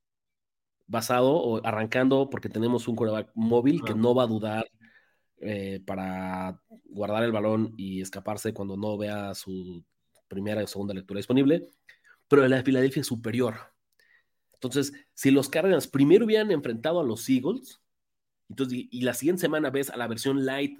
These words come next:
Speaker 1: de la ofensiva que acabas de enfrentar, me parecía como, fue hasta como un gran entrenamiento. Ahora, si sufrieron con, con Chicago,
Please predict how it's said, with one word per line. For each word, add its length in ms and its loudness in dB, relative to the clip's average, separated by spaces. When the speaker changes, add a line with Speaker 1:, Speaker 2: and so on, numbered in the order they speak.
Speaker 1:
de 200 -10
la 340 -10
ofensiva 360 -6
que 40 -10
acabas 260 -6
de 60 -8
enfrentar, 540 -8
me 100 -4
parecía 420 -2
como, 260 -10
fue 200 -2
hasta 200 -14
como 140 -4
un 60 -2
gran 220 -2
entrenamiento. 640 -8
Ahora, 420 0
si 200 -8
sufrieron 720 2
con, 400 -4
con 460 0
Chicago, 760 -4